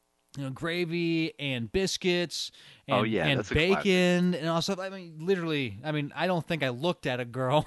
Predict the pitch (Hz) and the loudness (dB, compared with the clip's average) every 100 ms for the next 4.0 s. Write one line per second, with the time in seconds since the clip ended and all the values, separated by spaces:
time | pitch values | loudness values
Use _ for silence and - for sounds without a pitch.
0 | - - - - 277 - 285 - 277 - | -2 2 2 4 -2 2 -2 -2 -8 -8
1 | 330 277 - 254 233 262 247 247 233 240 | -6 -6 -4 -2 0 0 -2 -4 0 0
2 | 160 226 - - 208 - 190 170 170 - | -2 -10 -8 -2 -2 -4 -8 -10 -10 -10
3 | 147 135 - - 160 165 190 190 160 131 | -6 -4 -4 -4 -4 0 2 2 0 -2